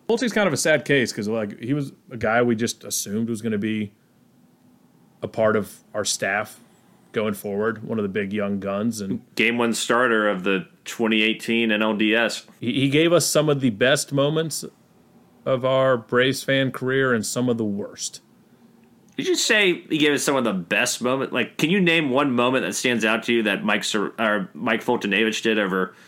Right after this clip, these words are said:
Speaker 2: I don't know, uh, Chipper hitting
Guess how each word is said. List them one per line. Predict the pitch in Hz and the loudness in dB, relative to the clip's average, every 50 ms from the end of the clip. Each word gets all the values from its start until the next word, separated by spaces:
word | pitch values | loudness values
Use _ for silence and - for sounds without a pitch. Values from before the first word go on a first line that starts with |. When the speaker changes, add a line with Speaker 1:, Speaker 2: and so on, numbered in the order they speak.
| - - - _ _ _ _ _ _ _ | -20 -20 -20 _ _ _ _ _ _ _
Speaker 2:
I | - 110 | -2 0
don't | 117 120 110 | 2 2 2
know, | 107 104 107 104 107 101 - - - _ _ _ _ _ _ _ _ _ _ - | 2 2 2 2 0 0 -2 -8 -16 _ _ _ _ _ _ _ _ _ _ -8
uh, | - 98 110 104 104 | -4 -2 0 0 0
Chipper | 101 - - 147 - - 131 117 | 0 0 0 0 2 2 2 2
hitting | 120 120 123 117 113 107 95 | 2 2 2 2 2 0 -2